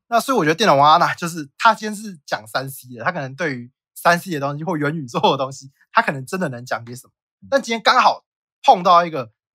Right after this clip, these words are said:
Speaker 1: 突然丢一个球给他，这颗球他不应该接，
Speaker 2: 对。
Speaker 1: 他可能就是只能说，呃，这可能是 VTuber 的东西，他可能不，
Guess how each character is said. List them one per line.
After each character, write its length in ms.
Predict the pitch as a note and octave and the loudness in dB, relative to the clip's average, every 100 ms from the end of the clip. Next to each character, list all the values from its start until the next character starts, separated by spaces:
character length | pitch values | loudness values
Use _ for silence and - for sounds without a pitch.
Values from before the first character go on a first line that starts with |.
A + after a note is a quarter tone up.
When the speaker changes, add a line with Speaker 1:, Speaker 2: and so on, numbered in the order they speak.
| _ _ _ _ | _ _ _ _
Speaker 1:
突 120 | - C4 | -2 2
然 160 | A3 - | 2 2
丢 180 | G#3 G#3+ | 2 2
一 20 | |
个 80 | F#3+ | 0
球 180 | D#3 | -4
给 160 | D3 A2+ | -6 -6
他， 320 | C3 C3 B2 _ _ | 0 0 0 _ _
这 140 | - | -6
颗 100 | D4 | -2
球 160 | C4+ D3 | -2 2
他 80 | D#3+ | 0
不 220 | - E3 | 0 -8
应 100 | B2+ | -8
该 180 | A#2 G#2+ | -10 -12
接， 180 | A2 - _ _ _ | -12 -20 _ _ _
Speaker 2:
对。 120 | - | -4
Speaker 1:
他 80 | F#3 | -2
可 100 | G#3+ | -2
能 100 | C#3+ B2 | -4 -4
就 100 | F3 | -4
是 80 | |
只 160 | D#3 C3 | -4 -14
能 180 | G#2+ G#2+ | -16 -16
说， 300 | A#2+ A#2+ - _ _ | -12 -12 -14 _ _
呃， 100 | A3+ | -2
这 120 | B3+ | 0
可 100 | - | 0
能 100 | D3+ | 0
是 80 | C#3+ | 0
VTuber 360 | E3 E3+ F3 D#3 | -8 -10 -6 -4
的 40 | |
东 100 | B2 | -2
西， 60 | C3+ | -2
他 80 | D3 | -2
可 80 | |
能 120 | G#2 G#2+ | -4 -12
不， 180 | D3+ | -16